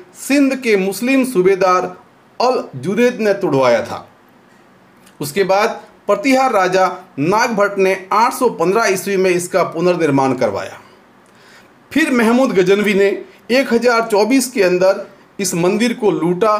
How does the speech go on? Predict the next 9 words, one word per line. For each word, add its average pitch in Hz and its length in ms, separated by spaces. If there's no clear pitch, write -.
और 170 160
मंदिर 190 340
को 180 180
नष्ट 170 320
कर 107 120
दिया। 92 300
उसके 240 240
बाद 233 340
में 254 320